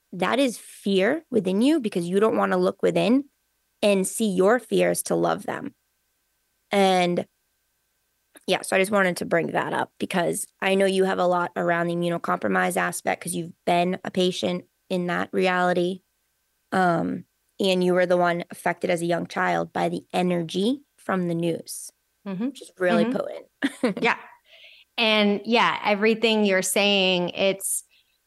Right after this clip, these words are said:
Speaker 2: you know, like you're saying, yeah, I was what the system labeled as immunocompromised with all of the different diseases that they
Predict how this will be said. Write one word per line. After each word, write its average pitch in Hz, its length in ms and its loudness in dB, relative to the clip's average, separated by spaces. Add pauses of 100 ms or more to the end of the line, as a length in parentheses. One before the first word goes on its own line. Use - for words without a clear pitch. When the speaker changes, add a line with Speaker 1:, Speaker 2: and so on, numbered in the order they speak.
(240)
Speaker 2:
you 220 200 0
know, 185 280 4
like 185 220 2
you're 185 100 2
saying, 185 320 2
yeah, 185 200 2
I 208 220 4
was 226 640 4 (380)
what 208 260 2
the 220 80 2
system 208 680 0
labeled 185 460 2
as 170 340 2
immunocompromised 170 1120 0
with 180 120 -2
all 170 220 2
of 165 140 -2
the 175 80 -2
different 170 480 -2
diseases 170 720 0
that 160 180 -2
they 151 360 -4